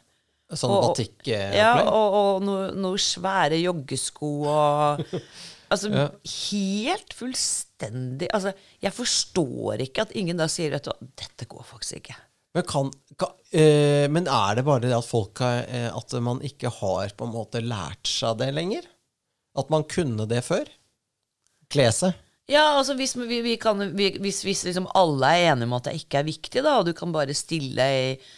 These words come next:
Speaker 2: i en sånn
Speaker 1: Joggedress.
Speaker 2: sleten badeshorts i kirken og noen slippers og, og
Speaker 1: Så er det greit, liksom?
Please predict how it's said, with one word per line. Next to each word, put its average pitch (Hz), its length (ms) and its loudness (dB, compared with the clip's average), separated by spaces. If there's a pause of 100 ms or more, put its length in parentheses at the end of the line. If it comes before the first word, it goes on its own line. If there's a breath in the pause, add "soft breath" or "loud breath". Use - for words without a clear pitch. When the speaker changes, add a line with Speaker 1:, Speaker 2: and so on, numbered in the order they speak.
(180 loud breath)
Speaker 2:
i 175 120 0
en 175 100 0
sånn 143 160 -2 (160)
Speaker 1:
Joggedress. 135 560 4
Speaker 2:
sleten 170 640 0
badeshorts 151 720 2
i 160 160 -2
kirken 147 400 -6
og 147 100 -4
noen 151 80 -4
slippers 151 540 -6
og, 156 320 2 (520 soft breath)
og 175 200 0
Speaker 1:
Så 151 80 8
er 117 160 6
det 120 140 2
greit, 113 260 0
liksom? 190 220 -4